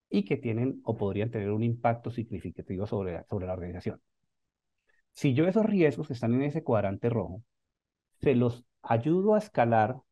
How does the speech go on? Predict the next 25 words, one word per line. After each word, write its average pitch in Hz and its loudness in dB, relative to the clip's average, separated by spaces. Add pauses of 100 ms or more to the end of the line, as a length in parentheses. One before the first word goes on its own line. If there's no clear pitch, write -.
(260)
a 113 -2
una 135 0
alta 151 0
gerencia, 107 0
a 92 -6
un 98 -8
C 135 -4
E 131 0
O, 117 -2
a 104 -6
un 104 -8
presidente, 110 -2
a 104 -4
un 104 -6
gerente 110 -4
de 110 -2
una 113 0
organización, 117 -2 (840)
tengo 170 4
que 180 2
interpretárselos 127 0
de 107 -4
una 120 -2
manera 98 -2
diferente, 123 2